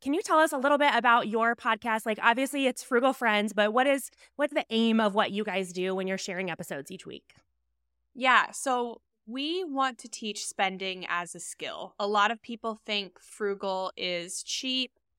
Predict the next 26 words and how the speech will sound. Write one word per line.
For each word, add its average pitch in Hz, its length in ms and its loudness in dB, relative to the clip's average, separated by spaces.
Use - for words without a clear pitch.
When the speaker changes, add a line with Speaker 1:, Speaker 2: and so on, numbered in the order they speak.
Speaker 2:
frugal 190 640 -4
is 185 240 -8
spending 196 840 -2
as 190 180 -2
little 220 240 -2
as 247 140 -4
possible, 202 640 0
race 196 380 -2
to - 120 -12
the 208 100 0
bottom 185 400 0
spending, 175 840 -6
not 185 300 -4
spending 175 400 -6
at 170 80 -10
all. 170 380 0
We 220 400 -2
believe 269 420 -4
frugality 190 960 -2
is 190 260 -6
spending. - 520 -10
It's - 160 -14
not 208 240 0
opting 196 540 0
out 175 480 -2
of 180 400 0